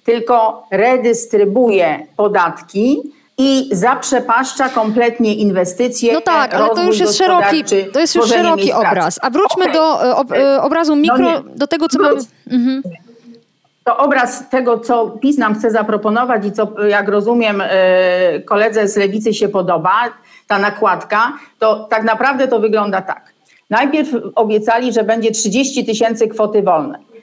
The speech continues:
Speaker 1: Potem szeptem dodali, że ale tak naprawdę to jednak wszyscy zapłacą dziewięć procent składki zdrowotnej i nie odliczą jej sobie od podatku. Potem się zorientowali,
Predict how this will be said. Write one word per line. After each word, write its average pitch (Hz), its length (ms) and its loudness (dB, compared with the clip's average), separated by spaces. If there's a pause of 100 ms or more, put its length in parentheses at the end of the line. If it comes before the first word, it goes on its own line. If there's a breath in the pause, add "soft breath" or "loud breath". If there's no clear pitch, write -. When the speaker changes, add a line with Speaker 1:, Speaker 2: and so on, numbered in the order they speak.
(120)
Speaker 1:
Potem 262 320 2
szeptem 226 640 0
dodali, 202 800 0 (240 loud breath)
że 220 140 2
ale 240 220 2
tak 226 160 -2
naprawdę 226 560 0
to 226 140 2
jednak 240 540 0 (120)
wszyscy 262 720 0
zapłacą 240 840 0 (280)
dziewięć 233 460 0
procent 226 460 0
składki 226 460 -2
zdrowotnej 247 760 0
i 254 60 4
nie 269 160 2
odliczą 262 480 0
jej 220 120 2
sobie 214 340 0
od 196 120 -2
podatku. 196 840 0 (440 loud breath)
Potem 302 300 2
się 294 180 2
zorientowali, 254 1300 2